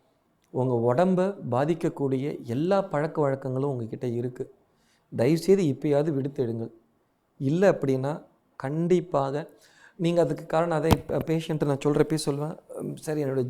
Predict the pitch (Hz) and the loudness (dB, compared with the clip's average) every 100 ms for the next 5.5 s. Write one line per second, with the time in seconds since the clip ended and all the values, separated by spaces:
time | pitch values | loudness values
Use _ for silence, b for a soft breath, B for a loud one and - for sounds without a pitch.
0 | 127 127 139 131 131 127 123 - 135 160 | -2 -4 -4 -4 -4 -8 -10 -12 -8 -6
1 | 156 127 131 151 - 135 123 - 123 B | -6 -6 -6 -8 -10 -10 -10 -10 -10 B
2 | B B B - 135 139 139 135 - 156 | B B B -6 -2 -2 0 -2 0 0
3 | 160 143 143 139 135 143 139 135 131 139 | 0 -2 -2 -2 -2 -4 -6 -6 -6 -6
4 | - 135 156 147 143 143 143 143 135 131 | -2 0 2 2 0 0 0 -2 -6 -6
5 | - 131 127 131 131 | -6 -8 -6 -8 -10